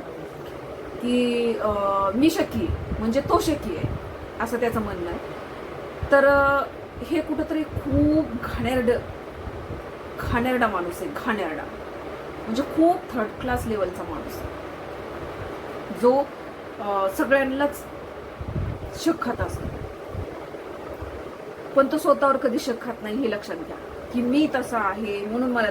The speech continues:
तसं जग दिसतं, मी तसा आहे म्हणून मला माझी बहीण तशी दिसते, मी तसा आहे म्हणून मला माझी आई अशी दिसते, मी तसा आहे म्हणून मला माझी गर्लफ्रेंड तशी दिसते," असं कधी म्हणणार नाहीये तो.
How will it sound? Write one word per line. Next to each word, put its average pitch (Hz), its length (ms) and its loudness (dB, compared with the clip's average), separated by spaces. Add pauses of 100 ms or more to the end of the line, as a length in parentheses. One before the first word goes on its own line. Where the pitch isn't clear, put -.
तसं 226 140 0
जग 214 240 0
दिसतं, 208 420 -2
मी 254 220 2
तसा 254 220 2
आहे 202 300 0
म्हणून 233 280 0
मला 247 200 4
माझी 220 220 0
बहीण 185 180 -4
तशी 214 260 -6
दिसते, 214 380 -6
मी 233 260 0
तसा 247 200 0
आहे 202 340 -2
म्हणून 220 280 -2
मला 226 260 2
माझी 214 280 0
आई 196 100 -2
अशी 202 200 -2
दिसते, 107 480 -6 (360)
मी 311 220 6
तसा 277 220 2
आहे 202 380 0
म्हणून 226 260 0
मला 240 260 2
माझी 214 260 -2
गर्लफ्रेंड 214 520 0
तशी 214 220 -4
दिसते," - 260 -8 (120)
असं 269 180 2
कधी 330 180 4
म्हणणार 294 360 4
नाहीये 226 260 -2
तो. - 140 -8